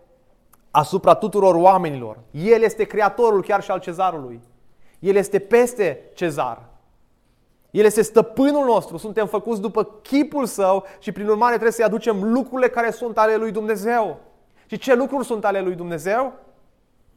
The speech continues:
Tot ceea ce avem noi, tot ceea ce suntem, îi aparține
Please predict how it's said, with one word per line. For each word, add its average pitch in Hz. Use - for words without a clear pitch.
Tot 247
ceea 233
ce 226
avem 208
noi, 151
tot 226
ceea 226
ce 214
suntem, 220
îi 165
aparține 147